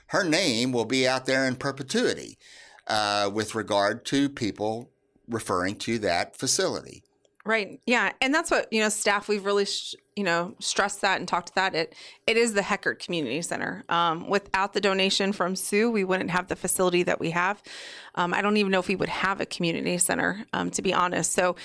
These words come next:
Speaker 2: it is called the Heckert Community Center. And like you said, most people call it the Heckert. Um, you know, I have people, people that come in from out of state, they come for the Heckert. Um, we have some people sometimes that show up that are supposed to be at another facility here in town because they just Google the Heckert Community Center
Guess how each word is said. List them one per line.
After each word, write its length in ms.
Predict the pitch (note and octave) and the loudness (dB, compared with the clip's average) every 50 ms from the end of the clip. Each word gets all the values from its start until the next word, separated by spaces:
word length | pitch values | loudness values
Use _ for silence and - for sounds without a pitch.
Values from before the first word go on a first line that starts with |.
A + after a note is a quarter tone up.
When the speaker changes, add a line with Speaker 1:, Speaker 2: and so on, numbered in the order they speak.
| - - - _ - | -16 -16 -12 _ 0
Speaker 2:
it 120 | A3 G#3+ | 0 2
is 240 | - G3 G3+ G#3 - | 4 4 4 4 4
called 260 | - - G#3 G3+ G3+ | 2 0 -2 0 0
the 80 | G#3+ G3+ | 0 0
Heckert 360 | G3+ F#3 - - G3+ - - | 0 -2 -2 -2 -6 -6 -4
Community 300 | - - G3+ F#3+ F#3 G3 | -4 -2 0 0 0 0
Center. 300 | G3+ - F#3+ F#3+ G#3 G3+ | 0 0 0 2 2 2
And 220 | F#3 F3 F3+ - - | 2 0 -2 -2 -4
like 180 | F3 E3+ - | -6 -4 -2
you 40 | F#3 | -4
said, 200 | - - F3+ F3 | 0 0 0 2
most 220 | E3+ E3+ F3 - | 2 0 0 -2
people 180 | - - - F3+ | -4 -4 -4 -2
call 160 | - - F3 | 0 0 -2
it 80 | F3 - | 0 -2
the 80 | F3+ | -4
Heckert. 440 | F3 - F3+ - - F3+ F3+ F#3 - - | -2 -2 -4 -2 0 0 0 0 -2 -6
Um, 300 | - F#3 F3 F3 F3 F#3 | -6 -4 -2 -2 -4 -4
you 80 | G3+ G3+ | -6 -6
know, 60 | - | -6
I 60 | E3 | -4
have 120 | F3 F3+ F3 | -6 -6 -2
people, 300 | - F3+ E3 - - - | -2 -2 -2 -2 -6 -10
people 280 | - - G#3+ G3+ G#3 | -4 -6 -2 0 0
that 100 | F#3 F#3 | 0 0
come 140 | - A3+ F3+ | 0 0 2
in 160 | F3 F3+ F3+ | 2 0 0
from 260 | F3+ - F3 F3 F3+ - | 0 0 -2 -2 0 -2
out 120 | - F3 F3+ | -2 -2 0
of 80 | F3+ | -2
state, 300 | F3 - - F#3 C3+ - | -2 0 0 0 -2 -2
they 80 | - G3+ | -4 -8
come 200 | - - F3+ F3+ | -6 -6 -8 -4
for 100 | - - | -4 -4
the 60 | F3 | -2
Heckert. 420 | D#3+ E3+ F3 - - F#3 - - _ - - - - - - - - - _ | -2 -2 -2 -2 -2 -4 -4 -6 _ -20 -20 -18 -18 -18 -18 -20 -20 -16 _
Um, 280 | - E3+ F3 F3+ F3+ F#3+ | -2 0 0 0 0 0
we 60 | G3+ | 0
have 100 | G3+ F#3+ | 0 2
some 180 | - - G#3 G3+ | 2 0 0 0
people 240 | G#3+ G#3+ - G#3+ G3 | 0 0 0 0 0
sometimes 360 | - G3+ F#3+ F#3 F#3 F3 F#3+ | 2 2 2 2 2 2 0
that 120 | - - | 0 0
show 240 | - - G3+ F#3+ F#3 | 2 2 4 4 4
up 200 | F#3 F#3 - - | 2 0 -2 0
that 100 | - E3+ | 2 2
are 80 | E3+ E3+ | 2 2
supposed 260 | - - F3+ F3 - | 0 0 -2 -2 -2
to 60 | E3+ | 0
be 120 | - E3+ | 0 0
at 100 | E3 E3 | 0 2
another 280 | E3 E3+ F3 F3+ F3 F3+ | 2 2 2 2 2 0
facility 520 | F3 - F3+ E3+ - F3 E3+ E3+ D#3+ F3 | 0 0 -2 -2 0 0 0 0 0 -2
here 180 | F3 F3+ F3 D#3+ | -2 0 0 0
in 80 | E3+ E3 | 0 0
town 280 | - D#3+ E3+ E3+ F#3 | 0 0 0 0 -2
because 340 | F3+ F#3 E3+ - E3 D#3+ - | -4 -6 -4 -2 -4 -4 -4
they 180 | - - E3+ E3 | -4 -4 -4 -4
just 260 | - - E3+ - - | -4 -4 -6 -4 0
Google 300 | - E3+ E3 - C#3 - | 0 -2 0 0 -4 -4
the 120 | - - | -4 -6
Heckert 500 | D#3 - F#3+ - - - F3 - - - | -4 -4 -6 -4 -2 -4 -6 -6 -10 -18
Community 360 | - - G#3 G3+ - - - | -12 -6 -4 -4 -2 -2 -2
Center 340 | E3+ - - - - G#2+ A2 | -2 -2 -4 -2 -2 -4 -6